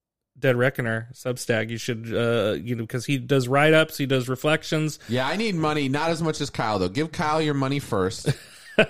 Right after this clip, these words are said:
Speaker 2: then if you've got some more, give it to me.
Speaker 1: Yeah. I appreci-, I appreciate a dollar here or there, you know,
Speaker 2: Yeah,
Speaker 1: for the
Speaker 2: whatever. Look,
Speaker 1: Patreon.
Speaker 2: just a couple, just a couple bucks.
Speaker 1: <laughs>
Speaker 2: What are you gonna do with it?
Speaker 1: Yeah, I know, exactly.
Speaker 2: Well, it's like that old Eddie Murphy bit, right? You not, you're not gonna be rich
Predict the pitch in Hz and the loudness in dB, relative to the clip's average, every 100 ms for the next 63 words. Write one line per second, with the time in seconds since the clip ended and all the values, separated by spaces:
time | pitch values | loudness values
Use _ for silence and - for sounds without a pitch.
0 | - 135 135 139 123 131 135 143 - 147 | 2 0 2 0 -2 -2 -4 -4 -4 0
1 | 147 123 98 92 95 _ _ _ - 101 | 0 0 0 -4 -8 _ _ _ -6 -4
2 | 95 90 69 62 - - - _ _ _ | -4 -6 -8 -10 -12 -12 -14 _ _ _
3 | - 160 254 349 302 240 269 262 - 143 | -2 2 4 2 0 -4 -4 -2 2 2
4 | 123 120 117 113 113 120 113 113 117 120 | 2 2 0 0 0 -2 -2 0 0 -2
5 | 147 160 123 120 123 302 - - 202 156 | -4 -4 -2 -2 0 2 2 2 4 4
6 | 170 170 156 180 - 175 147 147 233 262 | 2 0 0 -4 -6 -2 -2 0 0 -2
7 | _ _ - - - 180 170 180 302 - | _ _ -14 -12 -6 -4 -2 -2 -4 -6
8 | - 147 - - - - - 196 262 294 | -4 0 0 2 2 2 2 2 4 2
9 | 175 139 127 220 110 82 - - 139 208 | 0 0 2 2 0 -2 -6 0 4 6
10 | 208 156 240 208 135 185 226 233 107 80 | 6 6 4 4 4 4 4 2 -2 -2
11 | 123 - 110 120 113 131 - 139 135 135 | -8 -16 -4 -2 0 -2 -2 -2 -2 0
12 | 127 127 123 123 123 131 120 95 85 - | 2 2 2 0 0 -2 0 -2 -2 -8
13 | - 92 78 64 90 92 87 107 190 180 | -4 -2 -2 -2 0 0 0 2 2 0
14 | - 131 185 202 131 131 107 92 78 71 | -2 0 0 0 -2 -4 -2 -2 -2 -4
15 | 67 - - | -6 -12 -14